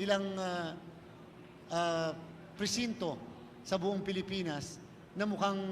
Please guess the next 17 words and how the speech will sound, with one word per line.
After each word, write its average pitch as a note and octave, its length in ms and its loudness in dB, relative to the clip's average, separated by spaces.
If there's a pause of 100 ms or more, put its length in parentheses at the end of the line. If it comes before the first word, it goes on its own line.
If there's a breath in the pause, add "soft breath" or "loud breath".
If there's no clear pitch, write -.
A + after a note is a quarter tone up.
(120)
ah, F3 160 0
kakailanganin F#3 880 4
naming F3+ 320 2
i-extend F3+ 560 0 (640)
yung F#3 160 2
kanilang F3+ 400 4
botohan. D#3 480 0 (560)
Meaning, G#3+ 480 2 (320)
walang F#3+ 240 4
declaration F#3 640 0
ng E3+ 80 -2
failure E3 400 0
of E3 80 -4
election, F3 480 -2 (320 loud breath)
pero F3+ 240 4
kinakailangan E3+ 800 2
i-extend E3 560 0